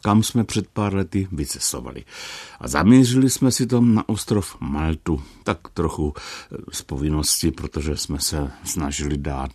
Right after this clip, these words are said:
do své kolekce různé ostrovy Středozemního moře, ba i Atlantiku. No a ta Malta, ta nám ještě chyběla. Já jsem si ji představoval jako ráj, ale mé počáteční nadšení bylo brzy zklamáno.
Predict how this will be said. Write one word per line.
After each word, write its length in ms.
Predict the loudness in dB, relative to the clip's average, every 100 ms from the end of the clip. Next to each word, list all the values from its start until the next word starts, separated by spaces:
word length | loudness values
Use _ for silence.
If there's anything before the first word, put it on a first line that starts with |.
| -8
do 120 | -6
své 240 | -4 -4 -4
kolekce 600 | -4 -4 -6 -4 -4 -6 -14 -16 -12 -4
různé 480 | 0 2 2 0
ostrovy 580 | 0 -4 -4 -2 -2 -2
Středozemního 840 | -4 -4 -2 -2 -2 0 0 2 2
moře, 340 | 2 2 0 0 -2
ba 200 | -6 -8 -8
i 140 | -10
Atlantiku. 640 | -8 -8 -4 -4 -6 2 4
No 180 | 4
a 100 | 2 -2 -12 -12 -2
ta 140 | -2
Malta, 400 | 2 0 2 0
ta 120 | 0
nám 300 | 0 0 -2 -6
ještě 320 | -8 -8 -8 -8
chyběla. 420 | -6 -6 -8 -10 -14 -18 -16 -16 -12
Já 140 | -4 0
jsem 160 | 2 2
si 160 | 6
ji 100 | 6
představoval 680 | 6 0 0 0 2 4 4
jako 280 | 4 2 0
ráj, 520 | 0 0 -2 -2 -6 -10 -18 -6
ale 220 | -2 -2 -6 -12 -2
mé 160 | -2
počáteční 880 | 0 0 2 2 2 0 -2 2 4
nadšení 840 | 4 2 0 2 4 4 4 2 -2 -16 -18 -14 -2
bylo 300 | 0 2 2
brzy 320 | 0 -2 -4
zklamáno. 640 | -6 -6 -6 -4 -6 -8